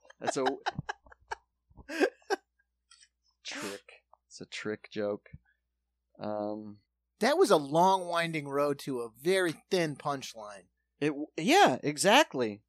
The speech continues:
Speaker 2: I don't know what you'd call it, but you didn't even work in the, like, "Don't call me back 'cause you stink" or something. Like, that was just a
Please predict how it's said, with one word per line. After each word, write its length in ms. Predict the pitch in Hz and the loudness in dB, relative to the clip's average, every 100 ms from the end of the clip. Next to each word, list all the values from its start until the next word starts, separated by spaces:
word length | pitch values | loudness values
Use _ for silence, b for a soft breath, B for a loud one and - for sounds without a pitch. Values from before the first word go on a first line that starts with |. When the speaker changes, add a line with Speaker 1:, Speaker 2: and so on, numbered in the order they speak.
| - | -10
Speaker 2:
I 80 | 147 | -2
don't 120 | 175 | 0
know 100 | 185 | 2
what 180 | 180 190 | 4 4
you'd 180 | 175 156 | 2 2
call 360 | 180 180 196 170 | 4 6 6 4
it, 180 | 156 139 | 2 -2
but 180 | 151 170 | -4 -2
you 80 | |
didn't 160 | 233 359 | -2 0
even 200 | 311 285 | 0 -2
work 260 | 269 277 - | 0 0 2
in 160 | 269 262 | 0 2
the, 120 | 254 | 0
like, 380 | 247 226 190 - b b b - _ _ _ _ - - | 2 0 -2 -10 b b b -20 _ _ _ _ -20 -10
"Don't 220 | - 170 175 | -2 -2 4
call 200 | 196 196 | 6 6
me 140 | 175 | 4
back 560 | 135 143 190 120 - - - | 2 2 2 2 -4 -12 -6
'cause 200 | 135 147 | -4 -4
you 60 | |
stink" 400 | 143 - 185 170 | -8 -6 -4 -6
or 60 | 139 | -8
something. 340 | - 143 156 156 | -6 -8 -8 -2
Like, 260 | 156 147 | -2 0
that 180 | 202 240 | 0 2
was 160 | 214 - | 2 -2
just 240 | 180 - | -8 -4
a 180 | 143 | -6